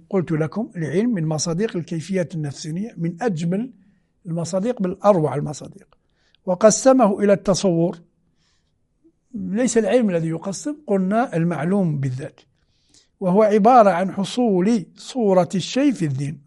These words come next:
نعم. إذن افهم جيدا، العلم الحصولي حضور الأشياء الخلقية في أفق الفاهمة، يعني في أفق الإدراك.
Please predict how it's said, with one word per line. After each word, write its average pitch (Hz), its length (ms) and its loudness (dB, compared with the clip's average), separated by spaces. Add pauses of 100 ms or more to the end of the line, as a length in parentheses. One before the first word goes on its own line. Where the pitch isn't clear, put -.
نعم. 151 280 -10 (920)
إذن 233 360 2
افهم 226 280 2
جيدا، 175 460 0 (180)
العلم 196 380 -2
الحصولي 254 840 -4 (560)
حضور 226 720 2
الأشياء 214 1040 0 (680)
الخلقية 220 1000 0 (440)
في 233 260 -6
أفق 247 380 -2
الفاهمة، 151 680 -2 (1500)
يعني 196 240 -4
في 226 200 -4
أفق 233 340 -4
الإدراك. 165 680 -2